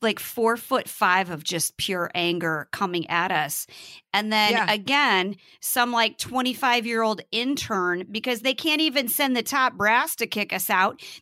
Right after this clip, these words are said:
Speaker 1: They gotta get somebody who's, like, doing it for college credit to come over and be like, "Yeah, you chicks are outta here." And I'm like, "Who are you?"
Speaker 2: I know.
Speaker 1: Send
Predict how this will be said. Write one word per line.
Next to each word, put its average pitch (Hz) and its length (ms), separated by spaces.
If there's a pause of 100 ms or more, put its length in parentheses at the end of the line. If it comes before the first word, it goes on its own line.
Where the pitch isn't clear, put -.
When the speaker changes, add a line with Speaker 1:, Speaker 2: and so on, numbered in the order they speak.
Speaker 1:
They 233 140
gotta 240 240
get 247 200
somebody 247 460
who's, 226 220
like, 214 180
doing 226 180
it 233 120
for 226 100
college 233 480
credit 262 400
to - 80
come 233 240
over 240 220
and 220 100
be 208 140
like, 196 320 (420)
"Yeah, 277 140
you 254 280
chicks - 400
are 277 140 (100)
outta 240 280
here." 214 340
And 190 100
I'm 196 220
like, 180 300 (460)
"Who - 120
are 523 320
you?" 302 960 (500)
Speaker 2:
I 262 340
know. 277 420
Speaker 1:
Send 339 180